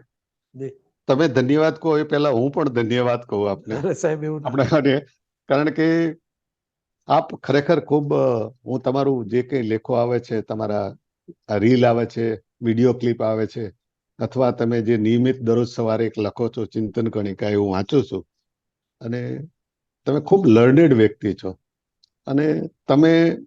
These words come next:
Speaker 2: આવા ને આવા કંઈક ને કંઈક તક અને મોકા શોધતા હોય છે. તમને ક્યાંક લોકોને શોધતા હશો, આ તમારી દ્રષ્ટિ છે. હું તમને કહું ને કે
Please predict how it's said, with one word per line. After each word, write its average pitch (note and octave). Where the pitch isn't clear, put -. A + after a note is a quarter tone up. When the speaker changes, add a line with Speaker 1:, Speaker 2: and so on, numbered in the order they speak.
Speaker 2:
આવા D#3+
ને F3+
આવા E3
કંઈક F3
ને F3+
કંઈક F3
તક D#3+
અને D#3
મોકા B2+
શોધતા A#2+
હોય G2+
છે. G#2
તમને B2
ક્યાંક D3
લોકોને C#3
શોધતા D#3
હશો, A2
આ B2
તમારી G3+
દ્રષ્ટિ E3+
છે. D3
હું A#2
તમને D#3
કહું F3+
ને A2
કે G3